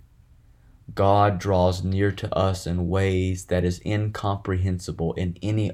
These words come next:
other way or avenue or context that is possible. And I believe that because my mother declared it when she said that in the midst of this cancer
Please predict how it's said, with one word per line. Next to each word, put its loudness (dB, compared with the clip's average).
other 2
way 4
or 2
avenue 4
or 2
context -2
that 0
is -4
possible. -4
And 2
I 6
believe 2
that 2
because -4
my 2
mother 0
declared 0
it -6
when -2
she -6
said -2
that -4
in 2
the 2
midst 0
of -2
this -2
cancer -6